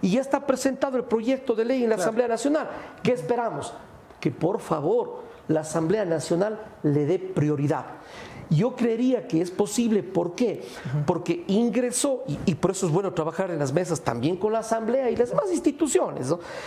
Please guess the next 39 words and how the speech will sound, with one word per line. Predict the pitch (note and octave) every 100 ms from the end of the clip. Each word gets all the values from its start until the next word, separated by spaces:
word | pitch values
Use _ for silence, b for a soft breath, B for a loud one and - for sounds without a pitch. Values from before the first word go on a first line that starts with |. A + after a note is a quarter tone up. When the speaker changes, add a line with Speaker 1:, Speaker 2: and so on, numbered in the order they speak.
| B B -
Speaker 1:
En | F#3
este | F3+ G3+
caso | C4 C4 A#3+ -
no, | F#3+ A#3 A#3+
no | G3+
tiene | G#3+ A#3 G#3
un |
ingreso | F#3 G#3 A3 F#3+
normal | E3+ F3+ G#3 G#3
por | D#3
ventanilla, | D3 D#3 E3+ F3 A#3 D3 C#3+ B B B -
sino | F#3 E3+ E3
que | E3+ -
como | C#3+ C#3+
ya | C#3+ A#3+
hay | D4+
unas | C#4 F#3 -
propuestas | - E3 E3 G3+ A3+ A3+ - F#3 - B B
que | D#3+
están | C#3+ D#3+ F#3+
en | G#3+
trámites, | G#3 B3+ A3+ G3 - A3 B B B
diríamos, | E3 A#3 A3+ F3+
se | - D#3+
gana | G#3+ A#3
tiempo | C4+ B3+ - B3+ B3+ B -
y | F3+
se | - F#3+
incorporan | G3 G3+ G3 B3+ B3+ A#3+
en | E3 C#3
el | C#3+ B2+
debate | E3+ A#3+ - D#3+
ya | E3+
iniciado. | F3 E3+ D3 E3 B2+ B B B -
Con | G#3+
eso | B3+ - G3
ganamos | F#3+ A3 G#3+ G3 - - - -
no | A#3+
sé, | - -